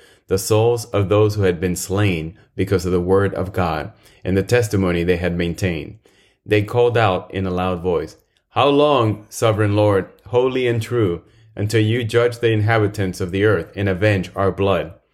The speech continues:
Then each of them was given a white robe, and they were told to wait a little longer, until the full number of their fellow servants, their brothers and sisters, were killed just as they had been.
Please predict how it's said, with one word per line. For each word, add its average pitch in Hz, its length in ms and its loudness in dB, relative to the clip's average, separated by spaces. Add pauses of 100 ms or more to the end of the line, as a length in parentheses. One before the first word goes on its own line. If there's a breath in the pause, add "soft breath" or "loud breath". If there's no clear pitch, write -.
(460)
Then 107 240 0
each 139 220 0
of 110 140 0
them 92 180 0
was 92 160 -2
given 95 300 0
a 87 80 -2
white 95 340 0
robe, 85 380 0 (420 soft breath)
and 98 240 0
they 101 80 2
were 98 180 0
told 117 340 0
to 113 100 -2
wait 98 360 0
a 85 80 -2
little 95 240 2
longer, 87 480 -4 (380 soft breath)
until 107 240 0
the 101 100 0
full 120 220 0
number 117 320 2
of 104 100 2
their 98 160 2
fellow 107 300 2
servants, 85 540 -2 (320 soft breath)
their 90 100 2
brothers 101 400 2
and 117 120 -2
sisters, 85 540 -2
were 95 160 -4
killed 92 540 0
just 98 260 -2
as 98 120 0
they 92 140 2
had 85 260 -4
been. 73 280 -8